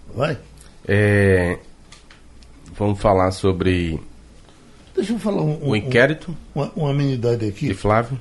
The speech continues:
Speaker 1: Uma, uma coisa meio chocante, né? É, mas que deu certo. Isso repercutiu muito no fim de semana. Duas crianças, uma de, deixa eu ver aqui as idades,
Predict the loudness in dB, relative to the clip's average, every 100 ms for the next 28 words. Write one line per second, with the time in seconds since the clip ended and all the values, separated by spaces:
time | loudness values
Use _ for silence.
0 | -8 -8 -8 -10 -12 -8 -6 -4 -4 -2
1 | -2 0 -2 -2 -4 0 -2 -2 -6 -6
2 | -6 -6 -8 -10 -14 -18 -20 -20 -20 -20
3 | -12 -10 -10 -8 -4 0 0 0 -4 -8
4 | -12 -14 -16 -20 -8 0 2 2 2 0
5 | 0 -4 -14 -20 -18 -18 -16 -12 -8 -8
6 | -4 -6 -6 0 0 2 -2 -2 -2 -2
7 | -2 -4 -4 -4 -2 0 -2 -4 -6 -14
8 | -20 -20 -20 -18 -20 -16 -10 -4 -2 -2
9 | -4 -2 2 2 0 -6 -10 -14 -20 -20
10 | -20 -20 -20 -20 -10 -6 -4 -2 -4 -6
11 | -8 -8 -8 -6 -6 -6 -6 -6 -6 -4
12 | -4 -6 -10 -14